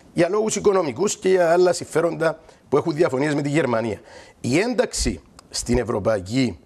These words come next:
αεράμι-, ασφάλεια αεράμινας προσφέρει στην Κύπρο το πλεονέκτημα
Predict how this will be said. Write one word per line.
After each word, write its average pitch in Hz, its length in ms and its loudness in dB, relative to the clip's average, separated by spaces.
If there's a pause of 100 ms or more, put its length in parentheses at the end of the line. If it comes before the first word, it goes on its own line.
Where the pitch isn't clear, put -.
(140)
αεράμι-, 117 520 -2
ασφάλεια 120 460 0
αεράμινας 101 540 -6 (420)
προσφέρει 208 440 0
στην 160 240 -4
Κύπρο 170 360 0
το 151 140 -2
πλεονέκτημα 120 800 -2